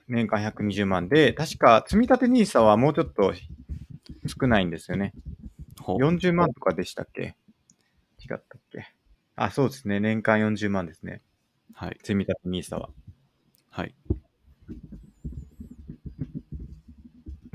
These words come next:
Speaker 1: で、僕そんなお金ないでって思って、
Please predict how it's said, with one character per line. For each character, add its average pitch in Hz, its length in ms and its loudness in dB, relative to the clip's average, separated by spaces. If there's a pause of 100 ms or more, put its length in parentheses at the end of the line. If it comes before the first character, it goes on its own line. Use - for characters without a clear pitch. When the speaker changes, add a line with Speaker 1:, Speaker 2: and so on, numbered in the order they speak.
(1400)
Speaker 1:
で、 117 140 4
僕 113 280 0
そ 190 220 6
ん 233 80 8
な 233 180 8
お 135 80 2
金 151 240 6
な 117 180 10
い 127 60 8
で 110 100 8
っ 95 40 2
て - 120 -6
思 85 140 -4
っ - 20 -12
て、 - 280 -10